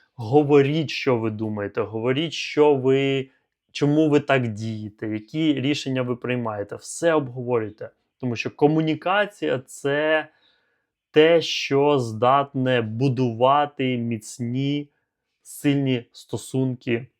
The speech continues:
і довгострокові, довірливі стосунки з людьми. А, мабуть, вже ду-, досить багато сказано. Сподіваюсь, мені вдалося донести, а, свої думки, тому що такими відео я також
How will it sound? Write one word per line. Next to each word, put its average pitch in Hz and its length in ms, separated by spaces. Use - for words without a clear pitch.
і 131 60
довгострокові, 120 880
довірливі 113 600
стосунки 117 600
з 101 80
людьми. 98 400
А, 117 280
мабуть, 123 500
вже 113 300
ду-, 127 240
досить 127 460
багато 113 400
сказано. 165 540
Сподіваюсь, 117 800
мені 113 220
вдалося 113 560
донести, 107 760
а, 98 320
свої 107 340
думки, 113 540
тому 117 200
що 117 180
такими 143 680
відео 139 560
я 120 160
також - 680